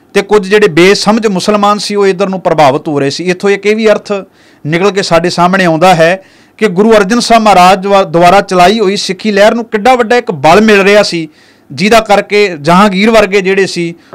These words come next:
ਉਹਨਾਂ ਨੂੰ ਵੀ ਇਹ ਕਹਿਣਾ ਪਿਆ ਵੀ ਬਹੁਤ ਸਾਰੇ ਹਿੰਦੂ ਤੇ ਮੁਸਲਮਾਨ ਜਿਹੜੇ ਨੇ ਉਹ ਸਿੱਖੀ ਲਹਿਰ ਦੇ ਵਾਲੇ ਪਾਸੇ ਪ੍ਰੇਰਿਤ ਹੋ ਰਹੇ ਨੇ ਤੇ ਇੱਧਰ ਨੂੰ ਜਾ ਰਹੇ ਨੇ। ਸੋ ਉਹ ਆਪਣੀ ਸਵੈ ਜੀਵਨੀ ਦੇ ਵਿੱਚ ਇਹ ਕਬੂਲ ਕਰਦਾ ਹੈ ਕਿ ਗੁਰੂ ਅਰਜਨ ਸਾਹਿਬ ਦੇ ਘਰ ਦੇ ਪ੍ਰਤੀ, ਸਿੱਖੀ ਦੇ ਪ੍ਰਤੀ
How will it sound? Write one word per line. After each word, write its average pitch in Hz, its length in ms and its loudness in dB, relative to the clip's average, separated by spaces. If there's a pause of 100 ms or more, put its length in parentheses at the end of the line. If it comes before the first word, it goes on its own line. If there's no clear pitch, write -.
(120)
ਉਹਨਾਂ 285 260 2
ਨੂੰ 294 120 -2
ਵੀ 269 120 0
ਇਹ 254 100 2
ਕਹਿਣਾ 220 300 0
ਪਿਆ 202 220 2
ਵੀ 208 120 -2
ਬਹੁਤ 185 300 0
ਸਾਰੇ 190 280 -2
ਹਿੰਦੂ 170 340 -4
ਤੇ 190 120 -4
ਮੁਸਲਮਾਨ 190 540 0
ਜਿਹੜੇ 185 220 -2
ਨੇ 165 240 -4 (360)
ਉਹ 226 220 2
ਸਿੱਖੀ 226 420 -2
ਲਹਿਰ 226 240 4
ਦੇ 214 140 2
ਵਾਲੇ 185 220 2
ਪਾਸੇ 175 460 -2 (340)
ਪ੍ਰੇਰਿਤ 208 360 2
ਹੋ 175 140 2
ਰਹੇ 175 140 2
ਨੇ 196 120 -2
ਤੇ 190 120 -8
ਇੱਧਰ 185 300 -4
ਨੂੰ 175 120 -4
ਜਾ 143 180 2
ਰਹੇ 135 140 0
ਨੇ। 123 160 -6 (420)
ਸੋ - 140 -2
ਉਹ 269 180 2
ਆਪਣੀ 262 320 2
ਸਵੈ 196 380 2
ਜੀਵਨੀ 240 380 -2
ਦੇ 233 120 2
ਵਿੱਚ 214 440 0 (240)
ਇਹ 226 100 2
ਕਬੂਲ 220 420 2
ਕਰਦਾ 202 380 2
ਹੈ 202 160 2
ਕਿ 214 120 -4
ਗੁਰੂ 190 280 0
ਅਰਜਨ 185 200 -2
ਸਾਹਿਬ 190 360 0
ਦੇ 185 140 -4
ਘਰ 165 280 0
ਦੇ 170 160 2
ਪ੍ਰਤੀ, 196 340 -4
ਸਿੱਖੀ 247 400 -4
ਦੇ 240 100 2
ਪ੍ਰਤੀ 185 440 -4